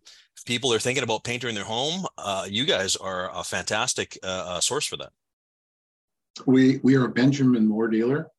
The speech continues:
Speaker 1: Mm-hmm.
Speaker 2: uh, here in Victoria. And, uh, um, so we have all the Benjamin Moore, uh, products,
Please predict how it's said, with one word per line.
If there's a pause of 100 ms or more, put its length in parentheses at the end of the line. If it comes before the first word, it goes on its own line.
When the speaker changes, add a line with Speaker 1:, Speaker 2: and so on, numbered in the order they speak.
(300)
Speaker 1:
Mm-hmm.
Speaker 2:
uh,
here
in
Victoria.
And,
uh, (200)
um,
so
we
have
all
the
Benjamin
Moore, (240)
uh,
products,